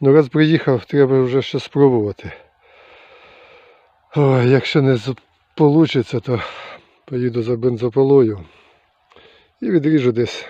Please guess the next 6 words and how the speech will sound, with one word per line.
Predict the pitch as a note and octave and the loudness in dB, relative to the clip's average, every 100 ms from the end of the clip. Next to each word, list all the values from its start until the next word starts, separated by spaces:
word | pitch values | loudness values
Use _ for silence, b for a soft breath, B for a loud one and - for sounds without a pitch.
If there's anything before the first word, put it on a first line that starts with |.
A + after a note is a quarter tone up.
| B | B
з | - - | -20 -12
півтора | B2+ A2 B2+ A#2+ | -10 -6 -4 -2
метра. | A#2+ B2 - G#2+ - _ _ _ _ _ _ _ _ _ _ _ _ b b b b b b _ | -4 -6 -8 -14 -18 _ _ _ _ _ _ _ _ _ _ _ _ b b b b b b _
Десь | C3+ A2 - | -16 -16 -14
так. | C#3+ A2 - b b b b b b b b b b b b b b b _ | -12 -12 -14 b b b b b b b b b b b b b b b _
Побачимо. | G3+ D3+ C3+ B2 F#2+ | -18 -10 -10 -10 -14